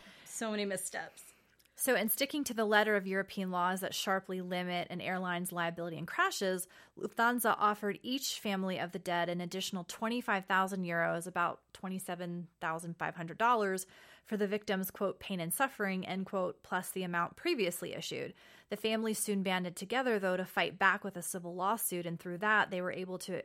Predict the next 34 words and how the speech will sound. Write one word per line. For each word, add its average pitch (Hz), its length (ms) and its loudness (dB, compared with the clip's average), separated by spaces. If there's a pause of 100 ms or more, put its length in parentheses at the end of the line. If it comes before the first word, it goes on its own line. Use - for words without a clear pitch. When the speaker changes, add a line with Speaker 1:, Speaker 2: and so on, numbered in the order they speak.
Speaker 2:
extract 175 440 -2
an 180 100 -4
additional 170 420 -6
ten 214 280 -6
thousand 165 360 0
euros 165 420 -2 (340)
per 214 180 2
family 165 480 -2
member 151 580 -4
from 165 220 0
the - 160 -8
airline. 131 540 -4 (580)
Throughout 226 300 4
the 220 100 0
entire 233 420 2
ordeal, 190 420 2
Lubitz's 196 520 -2
family 185 400 -2
staunchly 202 640 2
maintained 175 600 -4
their 175 120 -4
son's 165 360 -4
innocence 202 540 -2 (300)
and 196 120 -2
claimed 202 240 -2
that 180 160 0
turbulence 202 560 0
caused 165 360 -2
an 160 80 -6
incapacitation 180 1000 -4
which - 220 -8
caused 147 320 -6
the - 40 -18
crash. 101 520 -4